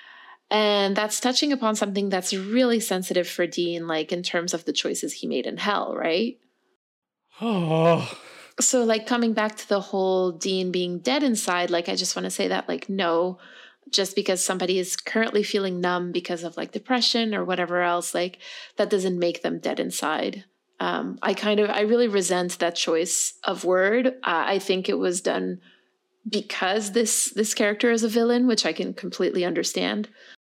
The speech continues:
Speaker 2: I feel like it was almost meant to be the message they wanted to get across.
Speaker 1: I agree. I completely agree.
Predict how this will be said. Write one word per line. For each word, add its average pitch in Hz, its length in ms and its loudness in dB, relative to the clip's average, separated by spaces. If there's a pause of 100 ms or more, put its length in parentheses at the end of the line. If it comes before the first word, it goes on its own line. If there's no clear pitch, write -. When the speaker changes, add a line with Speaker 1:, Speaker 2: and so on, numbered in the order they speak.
(960)
Speaker 2:
I 151 120 4
feel 151 320 2
like 156 240 2
it 156 140 2
was 147 160 0
almost 120 480 0
meant 104 560 -2 (140)
to 165 120 2
be 160 280 2
the 160 120 4
message 160 300 2
they 160 80 4
wanted 160 200 4
to 165 120 2
get - 20 2
across. 165 560 2
Speaker 1:
I 226 80 2
agree. 208 380 2
I 208 100 -2
completely 202 440 2
agree. - 400 -2